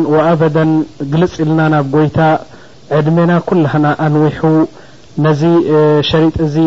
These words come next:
ሰሚዕና እንደገና ኣብ ግብሪ መሰውዓልናዮ እንደገና እውን ገጽ ንገጽ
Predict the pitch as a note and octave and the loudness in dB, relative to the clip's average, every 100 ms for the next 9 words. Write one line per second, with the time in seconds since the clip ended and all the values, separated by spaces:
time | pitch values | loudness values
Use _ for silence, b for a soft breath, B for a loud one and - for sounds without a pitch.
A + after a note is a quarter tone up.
0 | D3+ - D3+ D#3 C3+ D#3+ D#3+ D#3+ - B | 0 -2 -2 -2 -2 0 0 -2 -8 B
1 | B - D3+ D3+ E3+ D#3+ E3 E3 D#3+ - | B -10 -4 0 0 0 0 2 0 0
2 | D3 C#3+ D#3 D3+ D3+ D3 C#3 C3+ E3 D3 | -4 -2 0 0 2 2 0 0 0 0
3 | - D#3 E3 E3+ E3+ B B B - - | 0 0 2 2 0 B B B -14 -6
4 | D3+ F3 F3+ F3 E3+ E3+ E3+ E3+ C#3 E3+ | -2 0 2 2 2 2 0 -2 -2 -2
5 | E3 D#3+ D3+ D#3 | -2 -2 0 -2